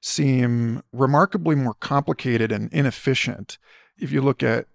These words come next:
jellyfish genome and how it's enormous, and so people expected the human genome to be even bigger, and it turned out it was, you know, far smaller, far more parsimonious. And then that seems related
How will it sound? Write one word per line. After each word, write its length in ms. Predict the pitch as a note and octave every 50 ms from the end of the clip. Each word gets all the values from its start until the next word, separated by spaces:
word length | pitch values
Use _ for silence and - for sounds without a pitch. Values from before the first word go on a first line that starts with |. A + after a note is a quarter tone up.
| _ _ -
jellyfish 760 | A2+ B2 B2 B2+ C#3 B2+ - - A#2+ A2 A2 - - - - _ - F#3+
genome 640 | C#3 C3+ C#3 C3 B2 A#2 A2+ A2 A2 A2 A2 G#2 G2+
and 160 | G2 G#2 - _ - - - - - - - _ _ _ -
how 240 | - C3+ A#2 A#2+ B2+
it's 260 | B2+ - - - -
enormous, 920 | - F3+ D3 D3 D3 D#3 F3 G3 F3+ B2 G#2+ - - - - - - - -
and 200 | - C3 C3 B2+
so 140 | - - C#3+
people 300 | B2+ - D3 - - C3
expected 540 | A#2+ - - - - - C#3 - - D#3 C3+
the 80 | B2+ B2
human 320 | - - C#3+ C#3+ C3+ B2+
genome 360 | A#2 B2 A#2+ A#2 A#2+ A#2+ A#2
to 80 | A2+ A#2
be 140 | B2 A#2+ B2
even 200 | B2 A2 A2+ A2+
bigger, 340 | - C3 C3+ B2+ A#2 A#2
and 100 | A2+ A2+
it 80 | A2+ -
turned 240 | - C3+ C3 C3 B2+
out 120 | A#2 A#2
it 60 | A2+
was, 240 | - A#2+ A2+ - - - _ _ - - - - _ _ -
you 100 | G#3 C#3
know, 60 | B2+
far 280 | - - - B2 B2+ A#2+
smaller, 720 | - - - - B2+ A2 G#2 A2 A2 A#2 G#2+ F#2 F#2 G2
far 220 | - - A#2+ A#2+
more 160 | B2+ B2+ - -
parsimonious. 1000 | - - C3+ B2+ - - A#2+ A#2 A#2 B2 C#3 C3+ B2 G#2 F2+ G2 - - - - _ - - - - - - - - - - - - -
And 120 | - D3+
then 100 | D3 D3
that 140 | D3+ D3 D3
seems 260 | - - E3 E3 C3+
related 500 | C#3 C#3 B2+ B2+ B2 B2 A#2+ A#2+ A#2 -